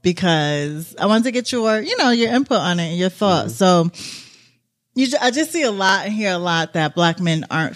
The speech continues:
Speaker 1: f-, don't feel supported by Black women.
Speaker 2: Right.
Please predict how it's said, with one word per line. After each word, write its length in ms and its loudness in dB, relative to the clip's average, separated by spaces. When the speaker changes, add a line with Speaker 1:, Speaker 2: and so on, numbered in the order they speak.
Speaker 1:
f-, 100 -6
don't 240 0
feel 180 2
supported 880 -2
by 180 2
Black 300 -2
women. 380 -12
Speaker 2:
Right. 400 0